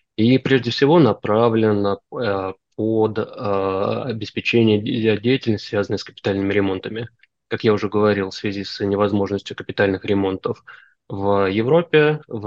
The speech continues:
в России достаточно много запоршневых двигателей, и мы сейчас уже видим большой спрос на эту услугу, а в будущем, а, по мере того, как будет подходить срок капитальных ремонтов двигателей, мы полагаем, что этот спрос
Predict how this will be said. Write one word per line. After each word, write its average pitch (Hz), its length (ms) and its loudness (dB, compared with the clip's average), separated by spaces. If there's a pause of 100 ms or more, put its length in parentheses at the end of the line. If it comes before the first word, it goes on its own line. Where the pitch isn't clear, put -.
(160)
в 98 80 -6
России 104 560 -4
достаточно 104 600 -2
много 101 260 0
запоршневых 107 480 -4
двигателей, 131 680 2 (240)
и 101 380 -2
мы 104 500 0
сейчас 139 400 -4
уже 123 200 0
видим 110 380 -2 (140)
большой 107 400 -4
спрос - 460 -2 (180)
на 110 140 -2
эту 104 140 -8
услугу, 101 440 -8 (100)
а 98 260 2
в 98 100 -8
будущем, 135 600 0 (480)
а, 95 300 -2 (160)
по 107 140 4
мере 101 240 2
того, 101 200 -2
как 101 200 -8
будет 101 160 -10
подходить 101 360 -8
срок - 260 -8
капитальных 95 400 -8
ремонтов 101 360 -4
двигателей, 117 880 2 (260)
мы 107 120 2
полагаем, 104 540 2
что 98 580 -4
этот - 260 -10
спрос 110 460 0